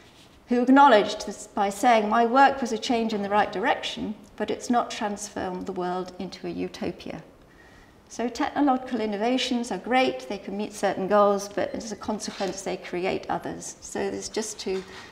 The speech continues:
a little, um, uh, cautionary tale that innovations are not value-free. So going on to the what, what is innovation?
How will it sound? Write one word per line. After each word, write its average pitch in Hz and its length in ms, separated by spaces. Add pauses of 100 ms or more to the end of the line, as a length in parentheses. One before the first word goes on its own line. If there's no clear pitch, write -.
(100)
a 190 60
little, 190 400
um, 180 300 (1040)
uh, - 60 (440)
cautionary 214 520
tale 180 480
that - 260 (160)
innovations 190 800 (100)
are 185 60
not 175 240
value-free. 175 720 (3500)
So 349 200
going 339 240
on 285 140
to 226 60
the 240 120
what, 226 560 (120)
what 214 220
is 220 100
innovation? 220 760